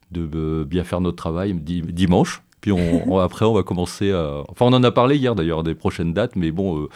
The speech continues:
Speaker 1: sans que rien de précis ne soit, ouais, il faut que, bah, ça dépend des salles, en fait.
Speaker 2: Ouais,
Speaker 1: Et souvent,
Speaker 2: c'est
Speaker 1: les
Speaker 2: clair.
Speaker 1: salles ont déjà, euh,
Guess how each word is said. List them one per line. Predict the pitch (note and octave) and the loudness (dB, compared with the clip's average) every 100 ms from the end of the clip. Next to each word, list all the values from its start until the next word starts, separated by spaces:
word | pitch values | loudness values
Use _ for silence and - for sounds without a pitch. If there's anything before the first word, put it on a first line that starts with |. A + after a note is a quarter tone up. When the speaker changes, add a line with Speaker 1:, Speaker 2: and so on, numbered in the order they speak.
| - - - | -16 -20 -20
Speaker 1:
sans | - - G2 F2+ | -10 -4 -2 -2
que | F#2 F2+ | -4 -4
rien | F2+ G#2 | -2 -2
de | G2+ | -2
précis | F2 G2+ E2+ - A2 | -4 -6 -8 -6 -6
ne | F2 | -6
soit, | - E2 D2+ C#2+ C#2 C2+ - - - - - - | -8 -10 -10 -10 -12 -16 -20 -20 -20 -20 -20 0
ouais, | A2 | 2
il | B2 | 2
faut | F#2+ | -2
que, | - F2 D#2+ D#2+ E2 D#2 | -2 -2 -2 -4 -6 -6
bah, | E2+ | -6
ça | F2 | -6
dépend | D#2+ D2+ | -8 -8
des | E2 | -10
salles, | D2 A#2 C3 | -10 -10 -10
en | G2 | -12
fait. | - - | -14 -12
Speaker 2:
Ouais, | F2+ | -8
Speaker 1:
Et | F2 | -8
souvent, | - G2 | -4 -2
Speaker 2:
c'est | A2 | 0
Speaker 1:
les | |
Speaker 2:
clair. | G2+ | 0
Speaker 1:
salles | - A2+ | 0 0
ont | G#2 F2+ F2 | 0 -2 -2
déjà, | F2 F2 | -4 -2
euh, | G2 G2 F2 D#2 | -2 -2 -4 -4